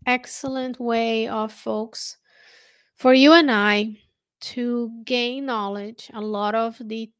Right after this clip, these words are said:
teachings you're gonna see are published firsthand in English at the Spiritist Magazine.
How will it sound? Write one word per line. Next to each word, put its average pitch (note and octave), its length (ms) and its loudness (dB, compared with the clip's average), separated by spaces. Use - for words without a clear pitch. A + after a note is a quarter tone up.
teachings D4 480 -6
you're C#4 80 -8
gonna C#4 240 -10
see C4+ 480 -8
are A#3 140 -10
published A#3+ 580 -4
firsthand B3+ 920 -2
in A#3+ 180 -4
English A3 500 -6
at G3+ 40 -14
the G3 80 -6
Spiritist G3+ 640 -8
Magazine. F#3+ 640 -6